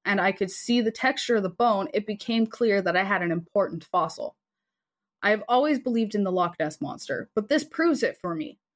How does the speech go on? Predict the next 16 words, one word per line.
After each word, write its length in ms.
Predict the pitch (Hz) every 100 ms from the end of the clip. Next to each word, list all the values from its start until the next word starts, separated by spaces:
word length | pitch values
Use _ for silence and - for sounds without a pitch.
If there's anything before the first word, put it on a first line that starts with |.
| _ _ _ -
The 80 | 233
resemblance 560 | 240 254 277 302 269
between 360 | 269 233 262 233
this 280 | 220 311 -
and 180 | 226
the 60 | 220
sightings 540 | - 220 226 294 294
which 100 | 247 240
have 140 | 214
been 300 | 220 202 202
made 240 | 208 247
are 280 | 254 202 202 _ _
so 640 | - - - 233 226 233 233
similar," 520 | - - 185 156 - - _ -
end 220 | 196 165
quote. 240 | - 143